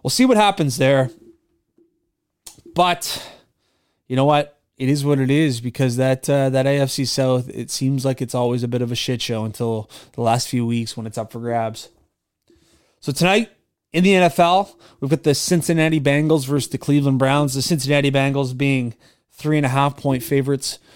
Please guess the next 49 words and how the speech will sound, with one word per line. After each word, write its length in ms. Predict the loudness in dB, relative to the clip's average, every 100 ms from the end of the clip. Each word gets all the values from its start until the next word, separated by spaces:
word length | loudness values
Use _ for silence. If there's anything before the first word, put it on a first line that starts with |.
| -10
Obviously, 280 | 0 0 0
Ja'Marr 300 | 0 2 2
Chase, 340 | 2 2 2 0
it 40 |
was 120 | -2
announced 300 | 0 -2 -2
through 80 | -2
the 100 | -2
week 200 | -2 -2
that 100 | -4
he 100 | -2
will 140 | -2
miss 220 | 0 -2 -2
the 100 | -4
next 260 | -4 -6
four 160 | -6 -6
to 80 | -4
six 340 | -6 -6 -10
games. 440 | -10 -6 -4 -4
So 320 | -4 -4 -4 -6 -16 -20 -4
Joe 180 | 2 2
Burrow 240 | 4 4
will 260 | 6 4 2
be, 160 | 0 -4
be 340 | -6 -2 0
without 300 | 0 0 0
his 120 | 0
favorite 260 | 0 0 0
target, 300 | 0 0 0
but 120 | -2
they 180 | 0 0
still 220 | 0 0
have 160 | 0 -4
a 40 |
plethora 420 | -2 -2 -2 -4
of 100 | -4
weapons. 400 | -2 -4 -4 -4
I 20 |
mean, 140 | -2 -2
Joe 160 | 0
Mixon 320 | 0 -2 -2 -2
out 80 |
of 60 | -2
the 60 | 0
backfield, 440 | 0 0 -2 -4
Tyler 240 | -4 -4
Boyd, 360 | -4 -2 0 -2
T 240 | -4 -4
Higgins, 460 | -2 -2 0 -2 -4